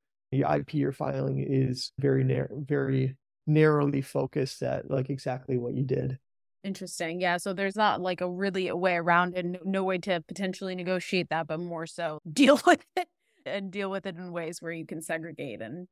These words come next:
Speaker 2: uh, be careful.
Speaker 1: There probably is. I, I just, I hadn't really thought about it. And I've, a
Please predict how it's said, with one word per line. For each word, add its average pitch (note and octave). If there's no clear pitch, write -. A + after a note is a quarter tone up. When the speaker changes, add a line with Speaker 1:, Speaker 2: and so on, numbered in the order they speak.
Speaker 2:
uh, D#3
be D3+
careful. -
Speaker 1:
There C4
probably G3
is. D#3
I, D#3
I C#3
just, C#3
I D#3+
hadn't F#3+
really E3+
thought E3+
about E3
it. F3
And E3+
I've, E3+
a C#3+